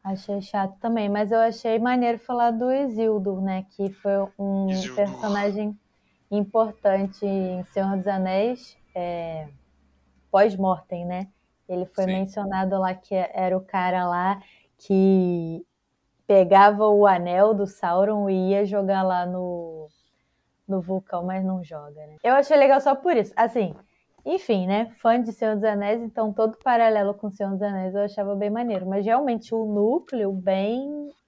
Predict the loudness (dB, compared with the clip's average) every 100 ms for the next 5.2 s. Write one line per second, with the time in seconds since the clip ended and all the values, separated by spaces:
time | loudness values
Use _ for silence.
0 | _ -10 -10 -6 -4 -4 -4 -10 -12 -20
1 | -8 -2 -2 2 2 2 2 2 4 4
2 | 2 -2 -4 -8 _ _ _ _ _ _
3 | 0 0 -2 -6 _ _ _ -2 -2 -2
4 | 0 4 4 4 0 -2 0 0 0 0
5 | 2 0